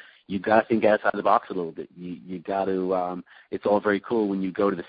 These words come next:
seminars and, and all the, the medical professionals are just, you know, throwing their hands on people, releasing stuff, bang, bang, bang. "Oh, this is great fun." At the end of the day, you gotta get more creative than that, and you're gonna have to figure out ways to, uh,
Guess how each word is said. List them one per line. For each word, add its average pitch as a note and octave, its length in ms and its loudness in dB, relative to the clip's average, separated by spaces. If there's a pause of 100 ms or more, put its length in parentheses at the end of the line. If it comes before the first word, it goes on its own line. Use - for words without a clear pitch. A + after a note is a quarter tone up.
seminars F#2+ 520 -2
and, F2+ 240 -6
and F#2 140 -6
all F#2+ 240 0
the, F#2 180 -4
the F2+ 80 -6
medical F#2 360 -6
professionals G2 540 -2
are F2+ 60 -6
just, - 280 -12
you E2+ 60 -14
know, E2+ 220 -6 (420)
throwing A#2 240 6
their G#2 100 0
hands G#2+ 280 -2
on G2+ 160 0
people, G#2 320 -4
releasing G2+ 460 -4
stuff, G#2 340 -2
bang, G2 200 -2
bang, G2 200 -6
bang. G2+ 380 -4
"Oh, F#2 120 -6
this F#2 140 -12
is F#2+ 100 -12
great F#2 300 -2
fun." A#2+ 260 2 (580)
At G2+ 180 0
the G#2 140 2
end G#2+ 120 2
of G2 60 0
the F#2+ 60 0
day, G#2+ 300 4
you F#2+ 240 -4
gotta G2 260 0
get F#2+ 200 0
more F#2 140 -2
creative F#2+ 420 0
than G2+ 140 -2
that, A#2 280 0
and F2+ 100 -8
you're E2+ 120 -10
gonna F#2 160 -4
have F2+ 100 -4
to - 60 -16 (100)
figure F#2 260 2
out D#2+ 60 0
ways F2 320 -2 (140)
to, E2+ 240 -4
uh, E2 180 -2